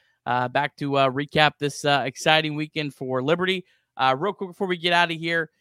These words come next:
if you are not subscribed to A Sea of Red on YouTube, do that. Also, hit like on every single video you ever see.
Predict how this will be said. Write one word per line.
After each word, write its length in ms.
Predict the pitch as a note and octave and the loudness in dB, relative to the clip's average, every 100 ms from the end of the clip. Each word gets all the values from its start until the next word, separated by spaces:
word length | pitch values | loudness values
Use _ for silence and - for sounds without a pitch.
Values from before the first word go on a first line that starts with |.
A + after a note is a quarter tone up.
| _ _ | _ _
if 220 | D3+ - | -8 -4
you 120 | F3+ | -2
are 60 | D#3+ | 0
not 220 | F#3+ A3 | 0 -4
subscribed 540 | F3 - F#3+ D#3+ B2+ | -12 0 4 4 4
to 80 | - | -2
A 40 | C3 | -10
Sea 220 | - E3 - _ _ A2 | -10 -14 -16 _ _ -12
of 120 | C3 | -8
Red 380 | C3+ D#3 D#3 D3 | 0 2 2 0
on 200 | C3 B2 | -4 -8
YouTube, 480 | B2+ D#3 D3+ D3+ C3+ - _ _ - | -8 -12 -6 -4 -4 -10 _ _ -10
do 140 | E3 | -4
that. 280 | E3 D#3+ D#3 | 2 2 2
Also, 420 | - F3 - E3+ C#3 | -2 -6 -2 -2 0
hit 160 | F3+ | -4
like 320 | C3 D#3+ E3 | -4 -4 -4
on 80 | D3 - | -6 -6
every 240 | D3+ D#3 | -8 -8
single 240 | - D#3 C3+ | -12 -10 -6
video 280 | C#3 C#3 | -4 -2
you 140 | C#3 B2+ | -4 -6
ever 160 | C3+ | -8
see. 360 | C3 - C#3 C3 | -10 -8 -8 -10